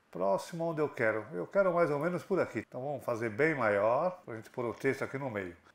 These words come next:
Vamos mudar a cor dele. Vamos pôr amarelo pra chamar atenção.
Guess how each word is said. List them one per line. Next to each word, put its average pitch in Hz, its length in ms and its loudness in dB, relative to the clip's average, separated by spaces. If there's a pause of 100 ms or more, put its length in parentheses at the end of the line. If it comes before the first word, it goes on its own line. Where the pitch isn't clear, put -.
(140)
Vamos 131 200 -6
mudar 117 220 0
a 104 40 -2
cor 117 260 0
dele. 120 380 0 (160)
Vamos 120 180 -8
pôr 131 140 0
amarelo 110 540 2
pra 104 120 -2
chamar 107 260 -4
atenção. 139 500 -6